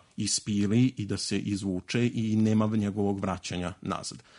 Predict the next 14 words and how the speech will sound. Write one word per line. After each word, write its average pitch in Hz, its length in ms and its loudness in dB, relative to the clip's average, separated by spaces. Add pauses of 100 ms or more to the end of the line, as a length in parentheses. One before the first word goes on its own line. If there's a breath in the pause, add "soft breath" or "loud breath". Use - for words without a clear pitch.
(140 soft breath)
Radije 131 320 8
je 165 80 12
neophodno 139 500 8
onda 131 120 6
da 117 100 2
se 113 140 0
postavimo 113 720 4
odgovorno 110 680 4
spram 156 340 4
tih 160 240 -2
mogućnosti 120 640 2
kao 107 180 4
aktualnih 92 600 0
mogućnosti 107 720 -6